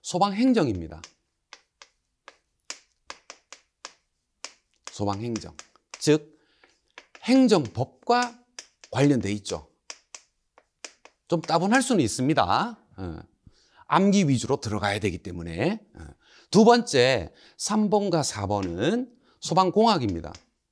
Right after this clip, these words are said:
문과와 이과의 만남이죠. 이 파트는. 알고 보면. 어. 소방공학 같은 경우에는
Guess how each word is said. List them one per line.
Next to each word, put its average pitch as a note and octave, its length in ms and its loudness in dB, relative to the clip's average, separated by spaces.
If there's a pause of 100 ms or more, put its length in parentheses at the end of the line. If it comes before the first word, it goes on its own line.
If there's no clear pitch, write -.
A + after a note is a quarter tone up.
(4000)
문과와 B2+ 540 4
이과의 D#3+ 240 -4
만남이죠. A#2 680 -8
이 G2+ 80 -12
파트는. - 400 -16 (220)
알고 F2 240 -6
보면. E2 260 -10 (400)
어. E2 120 -16 (340)
소방공학 A#3+ 840 4
같은 C#3+ 260 -2
경우에는 A#2 500 2